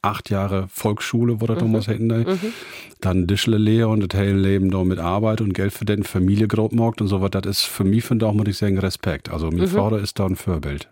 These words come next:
Speaker 2: Mhm. Ich ha gern mal ein Abendäten mit.
Speaker 1: Ja, vielleicht, äh, mit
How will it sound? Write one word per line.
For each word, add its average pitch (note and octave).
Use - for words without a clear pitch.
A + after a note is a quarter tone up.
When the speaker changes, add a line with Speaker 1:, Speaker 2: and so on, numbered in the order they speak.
Speaker 2:
Mhm. F#3
Ich G#3+
ha A#3
gern G#3+
mal F#3
ein F3+
Abendäten F3
mit. -
Speaker 1:
Ja, C#2+
vielleicht, B2
äh, A#2
mit -